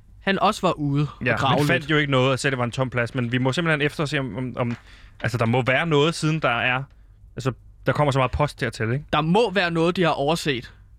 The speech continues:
Speaker 1: Vi skal derud, Sebastian,
Speaker 2: Mm.
Speaker 1: på et roadtrip. På en gravejournalistisk, øh, tur.
Speaker 2: Så er jeg nødt til at aflyse mine planer. Faktisk, jeg har lige fundet ud af, gud, jeg skal noget.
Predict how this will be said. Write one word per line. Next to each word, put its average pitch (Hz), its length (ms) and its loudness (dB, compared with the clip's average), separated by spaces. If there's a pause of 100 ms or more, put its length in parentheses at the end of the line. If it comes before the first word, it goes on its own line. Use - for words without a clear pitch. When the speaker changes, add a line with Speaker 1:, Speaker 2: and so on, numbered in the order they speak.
(160)
Speaker 1:
Vi 175 100 -2
skal 208 340 -2
derud, 180 320 0
Sebastian, 139 540 -2
Speaker 2:
Mm. 135 60 -12 (180)
Speaker 1:
på 170 220 4
et 170 200 -2 (200)
roadtrip. 180 500 -2 (520)
På 170 240 2
en 170 280 2
gravejournalistisk, 151 1300 0
øh, 127 240 0
tur. - 340 0 (1000)
Speaker 2:
Så - 80 2
er - 20 6
jeg 131 60 4
nødt 127 140 2
til 131 60 0
at 120 60 4
aflyse 113 360 -2
mine 110 100 -4
planer. 117 220 -2 (280)
Faktisk, 117 200 -2
jeg 123 80 0
har 123 40 4
lige 123 120 2
fundet 127 140 2
ud 113 40 2
af, - 40 -12
gud, 127 140 2
jeg 120 100 2
skal 120 160 0
noget. 117 200 0